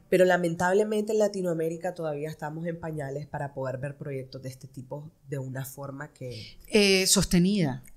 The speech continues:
Speaker 1: sostenida en
Speaker 2: O
Speaker 1: el
Speaker 2: sea, que se
Speaker 1: tiempo.
Speaker 2: mantengan en el tiempo, que no importe lo que pase, el presidente que venga, eh,
Speaker 1: Exacto.
Speaker 2: eh, el, el, el, el sistema político que venga, que
Speaker 1: Así
Speaker 2: sea
Speaker 1: debería
Speaker 2: algo
Speaker 1: de
Speaker 2: que
Speaker 1: ser.
Speaker 2: se, porque el país, el país continúa, el país existe,
Speaker 1: Y
Speaker 2: el
Speaker 1: que,
Speaker 2: país está.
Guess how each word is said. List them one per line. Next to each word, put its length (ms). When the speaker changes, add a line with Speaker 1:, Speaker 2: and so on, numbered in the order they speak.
Speaker 1:
sostenida 500
en 40
Speaker 2:
O 20
Speaker 1:
el 60
Speaker 2:
sea, 140
que 80
se 60
Speaker 1:
tiempo. 140
Speaker 2:
mantengan 380
en 100
el 140
tiempo, 440
que 80
no 60
importe 340
lo 120
que 100
pase, 300
el 80
presidente 400
que 120
venga, 440
eh, 60
Speaker 1:
Exacto. 640
Speaker 2:
eh, 180
el, 80
el, 240
el, 880
el 180
sistema 340
político 400
que 120
venga, 300
que 120
Speaker 1:
Así 160
Speaker 2:
sea 120
Speaker 1:
debería 340
Speaker 2:
algo 80
Speaker 1:
de 60
Speaker 2:
que 60
Speaker 1:
ser. 40
Speaker 2:
se, 80
porque 240
el 80
país, 580
el 180
país 280
continúa, 480
el 40
país 220
existe, 460
Speaker 1:
Y 60
Speaker 2:
el 40
Speaker 1:
que, 80
Speaker 2:
país 260
está. 40